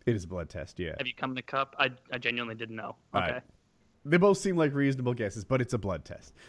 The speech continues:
Speaker 1: So, uh, so tomorrow morning I get my T levels tested, and he asked me a bunch of questions,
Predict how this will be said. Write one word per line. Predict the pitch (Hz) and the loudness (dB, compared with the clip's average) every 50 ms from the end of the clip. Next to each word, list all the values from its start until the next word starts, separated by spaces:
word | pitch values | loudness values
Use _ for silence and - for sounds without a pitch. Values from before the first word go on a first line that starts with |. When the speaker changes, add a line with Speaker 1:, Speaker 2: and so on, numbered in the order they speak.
| - - - | -20 -20 -18
Speaker 1:
So, | - - - 156 151 143 135 131 | -10 0 6 10 10 12 12 12
uh, | 127 123 123 120 120 120 127 - | 10 10 10 10 8 6 4 2
so | - - - | 0 -2 -2
tomorrow | - 156 147 151 165 185 190 | 2 4 6 6 8 8 8
morning | 185 180 185 185 180 156 143 139 139 120 | 8 6 6 6 6 6 6 4 4 2
I | 113 | 2
get | 113 113 123 101 | 2 2 2 0
my | 110 104 101 | 0 -2 -2
T | - - 180 170 | -2 -4 -4 0
levels | 151 123 104 90 90 87 - | 2 2 0 0 -2 -6 -8
tested, | - 101 85 80 - - - 85 82 78 76 - - _ _ _ _ _ - - | -8 -6 -6 -6 -6 -8 -8 -6 -6 -6 -8 -12 -20 _ _ _ _ _ -6 0
and | - 120 120 117 113 110 110 | 4 4 6 6 4 4 2
he | - 123 120 151 - | 0 2 4 4 4
asked | 165 185 240 302 - - - | 6 4 4 2 0 0 -2
me | 339 339 | -2 -2
a | - - | -2 -2
bunch | 117 - 135 143 151 147 - | -4 -2 -2 -2 -2 -2 -4
of | 151 117 - | -8 -8 -8
questions, | - - - 117 120 127 120 - - - 87 80 82 82 78 76 80 80 - - - - | -12 -8 -2 0 0 0 0 -2 -6 -8 -6 -6 -6 -6 -8 -8 -10 -10 -12 -14 -20 -20